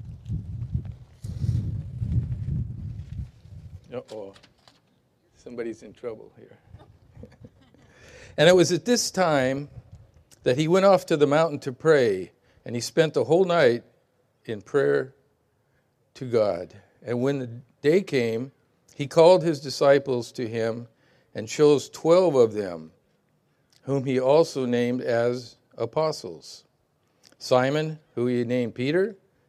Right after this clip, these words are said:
and Andrew his brother, and James and John, and Philip and Bartholomew, and Matthew and Thomas, James the son of Alphaeus, and Simon, who was called the Zealot, Judas,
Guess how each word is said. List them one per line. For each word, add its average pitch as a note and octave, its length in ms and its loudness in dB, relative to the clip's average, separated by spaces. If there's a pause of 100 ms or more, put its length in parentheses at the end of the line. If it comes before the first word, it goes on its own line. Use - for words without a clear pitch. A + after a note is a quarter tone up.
and F#2 120 -10
Andrew C3+ 360 -2
his B2+ 160 -2
brother, D#3 340 4
and A2 160 -4
James B2 400 -4
and G#2 180 -8
John, C3+ 460 -4 (480)
and G2+ 160 -12
Philip E3 480 0
and C3 180 -8
Bartholomew, C3+ 880 0 (1200)
and A#2 160 -4
Matthew F3+ 420 2
and D#3+ 140 0
Thomas, E3+ 720 -6 (440)
James C#3+ 560 -2
the B2 60 -10
son C#3+ 300 0
of C3+ 100 0
Alphaeus, D3 800 0 (260)
and B2+ 140 -8
Simon, C3 640 0 (360)
who B2+ 100 0
was B2 180 0
called C3+ 320 4
the A#2+ 80 -6
Zealot, D3 560 2 (420)
Judas, C3+ 720 -4